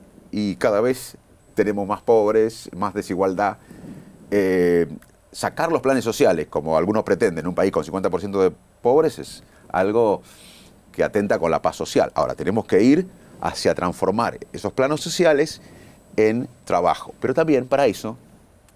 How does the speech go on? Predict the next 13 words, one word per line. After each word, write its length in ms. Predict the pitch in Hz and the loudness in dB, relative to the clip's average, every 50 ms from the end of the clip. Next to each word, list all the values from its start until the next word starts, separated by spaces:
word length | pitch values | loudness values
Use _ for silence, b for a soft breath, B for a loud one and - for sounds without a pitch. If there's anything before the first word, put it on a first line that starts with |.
| _ _ | _ _
necesitamos 320 | - 95 95 120 131 127 113 | -6 -4 0 0 0 0 -2
un 60 | 101 | -4
cambio 180 | - 90 113 95 | -2 -2 -2 -2
cultural, 400 | 95 90 78 92 78 76 65 - - _ _ _ b b b b b b b b - 104 | -4 -6 -6 -4 -6 -6 -6 -8 -16 _ _ _ b b b b b b b b -12 -10
un, 160 | 104 101 - _ _ _ _ - | -10 -10 -12 _ _ _ _ -10
un, 140 | 110 110 - - - | -10 -10 -8 -6 -4
un, 580 | 120 123 123 120 120 117 107 107 107 107 110 - | -2 -2 0 0 0 0 0 0 -2 -4 -4 -4
una, 160 | 113 117 131 | -4 -2 -2
un 80 | 123 120 | -2 0
cambio 200 | 110 139 147 143 | 0 0 0 0
de 20 | 123 | -2
mentalidad 300 | 104 90 95 95 107 101 | -2 -2 0 2 2 2
colectiva. 480 | - 92 87 78 - - 85 - - | 2 0 -2 -4 -6 -8 -10 -10 -10